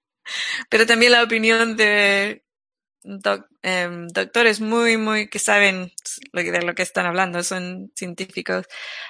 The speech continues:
Em, ¿cómo se dice? El, ah, Ca-, Tom Ca-, Cowen, Tom Cowen. Podéis buscar su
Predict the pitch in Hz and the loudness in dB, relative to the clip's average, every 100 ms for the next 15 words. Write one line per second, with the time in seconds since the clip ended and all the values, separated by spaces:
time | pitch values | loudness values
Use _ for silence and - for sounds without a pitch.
0 | - - 190 196 196 185 180 180 185 196 | -8 0 4 6 4 2 -2 -6 -8 -12
1 | _ _ _ _ - 220 220 240 226 233 | _ _ _ _ -12 -8 -6 -4 -4 -4
2 | 226 233 220 220 214 214 214 214 - - | -4 -2 2 2 2 0 -2 -4 -16 -6
3 | 190 185 185 180 180 180 175 - - - | -4 -2 -4 -6 -8 -10 -14 -18 -18 -16
4 | - - - _ _ - - - - 214 | -18 -20 -20 _ _ -4 -4 -6 -6 0
5 | 208 208 - - - - 214 208 240 311 | 0 -2 0 0 0 0 4 6 4 2
6 | - _ - 208 208 214 233 262 302 - | -6 _ -12 -10 -2 2 4 2 -2 -16
7 | - - _ - 202 208 208 202 - 208 | -20 -20 _ -4 2 2 2 -4 0 2
8 | 202 220 202 196 190 196 202 | 2 -2 -4 -2 -4 -6 -8